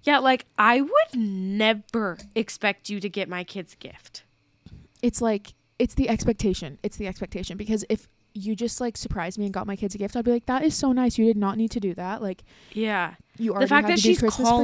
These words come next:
Speaker 2: your
Speaker 1: calling.
Speaker 2: kids. And she's like, "It
Speaker 1: She's
Speaker 2: better
Speaker 1: like,
Speaker 2: be good.
Speaker 1: "Hey."
Speaker 2: It better be more than fifty dollars. Don't cheap out."
Speaker 1: You're the Jew. I'm like, "Oh."
Speaker 2: Oh, oh, oh. Not
Speaker 1: Sorry.
Speaker 2: today. Nope. Nope.
Speaker 1: Literally. No, I'm the Grinch.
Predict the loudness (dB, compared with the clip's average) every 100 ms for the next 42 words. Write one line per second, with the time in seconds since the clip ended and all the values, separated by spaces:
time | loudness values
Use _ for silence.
0 | 2 0 -2 -6 -6 -6 -4 -2 0 0
1 | 0 2 2 4 2 2 2 4 4 4
2 | 2 -2 -2 -2 -2 -2 0 -2 -2 -4
3 | -2 0 2 2 0 -2 -4 -2 -4 -4
4 | -4 -6 -8 _ _ _ _ _ -4 0
5 | 0 0 0 0 -2 -6 -4 0 0 -2
6 | -6 -2 -2 -2 _ _ -4 -4 _ 0
7 | 0 0 _ _ _ -2 -2 _ _ -2
8 | -2 _ _ _ _ _ _ _ -4 0
9 | 4 6 6 4 0 _ -20 -20 _ -2
10 | -2 _ _ _ _ _ _ _ -2 0
11 | 2 0 0 -2 -4 -8 -14 _ -2 2
12 | 2 0 0 -2 -2 -2 -2 -4 -8 -12
13 | -14